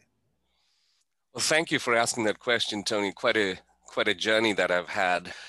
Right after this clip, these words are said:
I will go back to my early days to kind of set the stage where I started from. Born and raised in an, in an academic family, I had to go through my degrees in a row, bachelor's and master's and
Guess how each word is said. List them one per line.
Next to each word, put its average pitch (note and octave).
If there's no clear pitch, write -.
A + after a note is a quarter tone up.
I C#3+
will G#3
go D3+
back D3
to D3+
my C3+
early C3
days A2+
to -
kind B2+
of A2
set -
the G2+
stage F#2
where G2+
I G2+
started F#2+
from. C2+
Born D3
and D3
raised C3
in B2
an, A#2+
in A2+
an A2
academic A2+
family, A2+
I G2
had A2
to A2+
go A2
through G#2+
my F#2
degrees G#2+
in G#2
a F#2
row, F2
bachelor's F#2
and E2
master's F2
and D2+